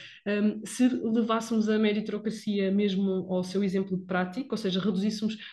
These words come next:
todas as diferenças de, de oportunidade, et cetera, os, os filósofos têm dado a pensar sobre isso, acham que mesmo assim não é boa ideia, porque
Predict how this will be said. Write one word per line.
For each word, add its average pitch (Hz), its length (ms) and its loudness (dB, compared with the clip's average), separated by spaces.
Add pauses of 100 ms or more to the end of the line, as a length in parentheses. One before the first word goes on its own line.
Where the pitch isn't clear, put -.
todas 214 380 2
as 202 260 0
diferenças 202 480 -2
de, 185 180 0
de 180 80 0
oportunidade, 196 480 0
et 190 120 -2
cetera, 214 380 -4 (240)
os, - 260 -2
os 208 140 2
filósofos 233 360 0
têm 220 140 2
dado 214 160 2
a - 120 -4
pensar 214 260 -2
sobre 208 260 0
isso, 214 160 0
acham 220 260 -2
que 233 80 -4
mesmo 220 160 0
assim 226 140 -2
não 220 100 2
é 220 60 4
boa 220 140 4
ideia, 190 360 0 (340)
porque 220 280 2